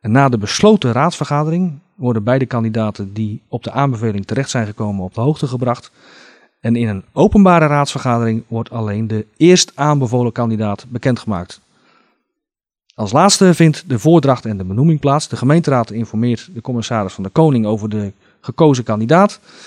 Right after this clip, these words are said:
En hij brengt vervolgens een advies uit aan de minister van Binnenlandse Zaken en Koninkrijksrelaties. Tot slot doet de minister een voordracht en de kandidaat wordt benoemd bij koninklijk besluit.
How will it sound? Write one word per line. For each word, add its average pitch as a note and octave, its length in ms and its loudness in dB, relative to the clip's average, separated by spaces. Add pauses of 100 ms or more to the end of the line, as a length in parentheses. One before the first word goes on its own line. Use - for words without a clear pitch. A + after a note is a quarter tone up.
(580)
En A2+ 360 0 (100)
hij B2+ 440 2
brengt B2 240 -2
vervolgens A2+ 480 -4
een A2+ 140 -6
advies - 500 -6
uit A2+ 300 -4
aan A2 220 -2
de G#2+ 100 -4
minister B2+ 420 0
van A2+ 180 -2
Binnenlandse A2+ 420 0
Zaken G#2+ 400 -4
en A2 360 -6
Koninkrijksrelaties. G#2 1120 -4 (960)
Tot A2 140 -6
slot E3+ 300 0
doet C3 120 0
de B2 60 -2
minister B2 360 2
een G2 100 -4
voordracht F3+ 600 4
en A2 140 -8
de G#2 80 -6
kandidaat A#2+ 480 0
wordt A#2 180 -6
benoemd B2+ 320 -2
bij G#2+ 380 -4
koninklijk C3+ 520 0 (120)
besluit. B2+ 480 2